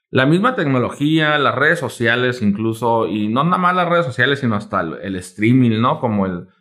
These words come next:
poder ver en Netflix una película, eh, hasta en H B O ahorita que la de Wonder Woman salió el mismo día que en los cines, nos están habituando a esta idea de que,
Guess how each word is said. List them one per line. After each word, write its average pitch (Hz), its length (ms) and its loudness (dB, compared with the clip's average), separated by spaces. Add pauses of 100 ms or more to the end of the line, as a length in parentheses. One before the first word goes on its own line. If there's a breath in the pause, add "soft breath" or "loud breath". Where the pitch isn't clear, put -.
(100)
poder 107 320 2
ver 135 180 4
en 131 160 2
Netflix 127 400 -2
una 127 220 0
película, 120 880 -2 (280)
eh, 87 220 -4
hasta 98 240 -4
en 104 140 0
H - 180 -2
B 156 140 4
O 123 80 4
ahorita 123 340 0
que 117 80 -8
la 98 120 0
de 95 140 0 (220)
Wonder 107 360 -2
Woman 113 360 0
salió 101 240 -2
el 104 80 2
mismo 113 300 2
día 107 260 -2
que 104 80 -8
en 95 100 -2
los 80 120 -6
cines, 110 480 -2 (480)
nos 120 260 4
están 156 720 0
habituando 147 760 0
a 113 100 0
esta 120 200 -4
idea 127 400 0
de 113 180 -4
que, 95 440 -4